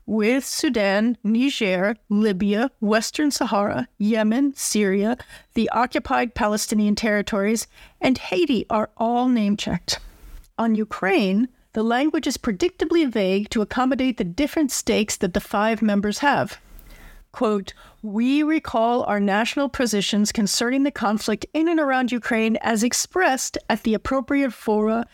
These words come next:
including the U N Security Council and U N General Assembly. We note with appreciation relevant proposals of mediation and good offices aimed at peaceful resolution of the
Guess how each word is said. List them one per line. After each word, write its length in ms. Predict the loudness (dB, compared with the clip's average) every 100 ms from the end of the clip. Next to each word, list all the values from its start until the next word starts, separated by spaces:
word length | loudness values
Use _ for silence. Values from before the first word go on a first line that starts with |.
| -18 -20 -2
including 760 | 0 0 0 0 0 2 2
the 160 | 2 2 2
U 80 | 2
N 140 | 0
Security 420 | -2 -2 0 0
Council 500 | 0 0 0 0 -2 -4 _ _
and 180 | 0 0
U 280 | 2 0 2
N 240 | 2 0
General 480 | 0 0 0 0 -2
Assembly. 640 | -4 -2 0 0 0 -2 -6 -12 -20 -20 -20 -16 -8
We 300 | -2 0 2
note 420 | 2 0 -2 -2
with 280 | 0 0 0
appreciation 920 | 0 0 0 2 2 2 2 2 0 -4 _ -6
relevant 460 | -2 0 2 0
proposals 500 | 0 -2 -2 -2 -2
of 80 | 0
mediation 720 | 0 2 2 2 0 0 0 0
and 220 | -2 0
good 160 | 0 2
offices 580 | 2 0 -2 0 0 0
aimed 300 | -2 0 0
at 160 | -2 -4
peaceful 500 | 0 0 0 -2 0
resolution 640 | 0 0 0 0 0 0
of 140 | 0 0
the 120 | -2